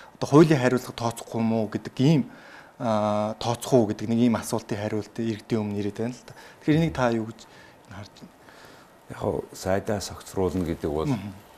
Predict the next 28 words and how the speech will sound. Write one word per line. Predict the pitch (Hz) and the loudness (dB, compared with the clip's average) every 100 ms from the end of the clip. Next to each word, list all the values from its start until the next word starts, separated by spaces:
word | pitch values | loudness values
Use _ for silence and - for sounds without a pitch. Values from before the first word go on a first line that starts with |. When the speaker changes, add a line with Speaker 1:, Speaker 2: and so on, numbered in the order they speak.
| - - - - | -20 -20 -14 -6
Speaker 2:
ер | 95 | -2
нь | 95 | 0
энэ | 82 78 | -2 -4
шударга | 85 87 87 | -6 -2 -2
ёсныхоо | 78 - 82 78 73 | -2 -6 -6 -4 -6
үүднээс | 76 73 78 | -6 -10 -10
бол | - | -10
хангалттай | 76 78 - - 76 67 - - - - - | -10 -10 -12 -12 -8 -8 -12 -20 -20 -20 -20
мэдээж | - 69 67 - | -16 -10 -10 -10
биш | - - | -12 -10
л | - | -12
дээ. | - 131 | -10 -8
Speaker 1:
Мгм. | 127 107 113 - - - - - - - | -8 -8 -10 -14 -20 -20 -20 -20 -20 -20
Speaker 2:
Гэхдээ | - 98 92 - - | 0 4 6 4 -2
өнөөгийн | 95 101 104 98 | 0 2 4 2
төр | 85 87 | -2 -4
засаг | 87 80 82 | -6 -6 -6
үүнээс | 78 82 85 80 85 | -4 -2 -2 -4 -6
өөр | 85 | -4
арга | 67 - - | -4 -6 -10
хэмжээ | 71 69 | -10 -8
авч | 65 - - | -10 -12 -16
чадахгүй | - - - | -16 -14 -12
л | - | -12
дээ. | - 90 - 127 | -12 -14 -12 -12
Speaker 1:
Мгм. | 110 113 101 - - - - 78 | -10 -12 -14 -20 -20 -20 -4 0
Speaker 2:
Яагаад | 85 90 | 2 0
гэвэл | 82 85 80 | 0 -2 -2